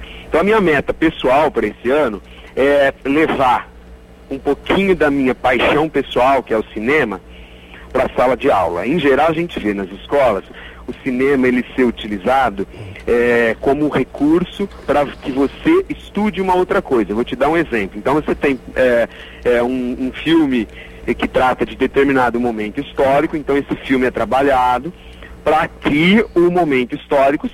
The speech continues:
seja, é, de certa forma, mais, é, visualizado pelo aluno.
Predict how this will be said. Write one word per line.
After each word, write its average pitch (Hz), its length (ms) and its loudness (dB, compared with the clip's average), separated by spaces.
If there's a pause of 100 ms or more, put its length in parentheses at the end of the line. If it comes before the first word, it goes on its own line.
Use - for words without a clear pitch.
seja, 160 340 2
é, 147 360 4
de 123 100 -6
certa 139 280 0
forma, 147 300 0
mais, 175 300 0 (480)
é, 151 160 2
visualizado 143 760 2
pelo 156 220 -2
aluno. 110 340 0